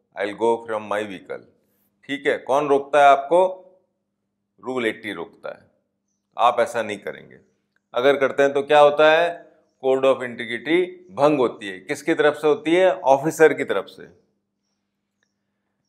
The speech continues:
छठा है disclose conflict of interest। मान लीजिए मेरा दोस्त है, बहुत जिगरी दोस्त है, वो टेंडर भर रहा है,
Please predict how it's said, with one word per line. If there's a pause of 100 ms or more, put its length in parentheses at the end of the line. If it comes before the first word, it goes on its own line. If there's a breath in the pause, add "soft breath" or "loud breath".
(400)
छठा
है (880)
disclose (120)
conflict
of
interest। (1300)
मान
लीजिए
मेरा
दोस्त
है,
बहुत
जिगरी
दोस्त
है, (440)
वो
टेंडर
भर
रहा
है,